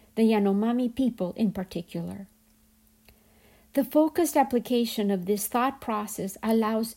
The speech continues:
each one of us to realize that we are here for a purpose.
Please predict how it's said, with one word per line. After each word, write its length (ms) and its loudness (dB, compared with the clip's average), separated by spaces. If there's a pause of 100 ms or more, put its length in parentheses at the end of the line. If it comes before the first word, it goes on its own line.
each 260 0
one 180 2
of 140 0
us 220 -6
to 160 -6
realize 600 -2 (360)
that 120 0
we 160 0
are 120 -2
here 580 -2
for 220 -4
a 80 -4
purpose. 600 -8